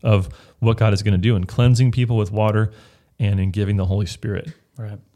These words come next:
Speaker 1: So that's, that's a reference. And of course, you have to be thinking, uh, if you're not, then maybe you need to re-, read Revelation again, but you have to be thinking about the end of the Bible.
Speaker 2: Right.
Speaker 1: And the culmination of the new heavens and new earth, the new Eden coming down, right?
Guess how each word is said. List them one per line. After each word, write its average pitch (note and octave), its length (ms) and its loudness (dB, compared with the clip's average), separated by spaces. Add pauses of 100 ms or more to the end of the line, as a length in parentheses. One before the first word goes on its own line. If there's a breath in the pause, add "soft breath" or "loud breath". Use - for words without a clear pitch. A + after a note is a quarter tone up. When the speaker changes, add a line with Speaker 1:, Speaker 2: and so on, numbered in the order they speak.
Speaker 1:
So A2 160 -4
that's, G2 240 -6
that's G#2+ 240 -6
a G#2 40 -6
reference. G2+ 240 -6
And C#3+ 100 0
of D#3 140 0
course, C#3+ 240 0
you B2 80 0
have C#3+ 400 -2
to A2 140 -4
be G#2 140 -4
thinking, G2 460 -6 (520 loud breath)
uh, F#2 240 -6
if A2 180 -8
you're G2+ 100 -4
not, A#2+ 400 0 (400)
then F#2 360 -4 (240)
maybe G2+ 200 -4
you F#2+ 80 -4
need G2 100 -2
to A2 60 -8
re-, G#2 220 -6
read G2+ 100 -6
Revelation G2+ 420 -4
again, F#2+ 280 -4
but G2+ 120 -6
you A#2 100 -6
have D#3+ 200 -2
to - 60 -6
be C#3 60 0
thinking C#3+ 180 -2
about B2+ 140 0
the A#2+ 140 -6
end B2+ 120 0
of B2+ 80 -2
the B2 80 -4
Bible. C3 480 -6
Speaker 2:
Right. G#2 300 -6 (440 soft breath)
Speaker 1:
And A2+ 80 -2
the A2+ 60 -2
culmination B2 840 -2
of G#2+ 320 -4 (360 loud breath)
the G#2 100 -4
new B2+ 160 0
heavens D3+ 240 -2
and C#3+ 80 -2
new C3 120 -4
earth, A2 380 -2
the G#2+ 140 -2
new A2+ 240 0
Eden A#2 480 -2 (160)
coming A#2 340 0
down, G2+ 420 -2
right? A#2 380 0